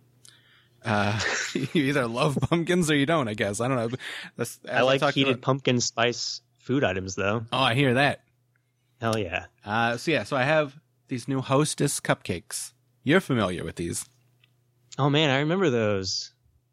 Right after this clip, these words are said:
Speaker 1: Yeah, they're great. Usually they come in chocolate fa-, flavor, but I got these pumpkin spice ones, so let's, uh, I'll take a bite here.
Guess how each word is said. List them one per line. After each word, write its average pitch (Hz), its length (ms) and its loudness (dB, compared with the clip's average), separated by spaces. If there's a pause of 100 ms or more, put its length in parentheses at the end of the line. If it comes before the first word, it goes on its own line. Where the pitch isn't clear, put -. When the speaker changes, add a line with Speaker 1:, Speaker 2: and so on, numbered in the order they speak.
(480)
Speaker 1:
Yeah, 104 220 -6
they're 135 160 0
great. 127 340 0
Usually 190 300 2
they 196 100 4
come 175 180 2
in 165 60 0
chocolate 170 340 2
fa-, 113 260 2
flavor, 107 400 -2 (320)
but 147 80 2
I 170 60 4
got 185 120 2
these 165 140 0
pumpkin 170 280 2
spice 113 320 0
ones, 117 240 -4
so 151 100 -2
let's, 165 280 -4
uh, 156 240 2
I'll 160 80 0
take 202 160 0
a 156 40 0
bite 101 200 2
here. 107 220 -4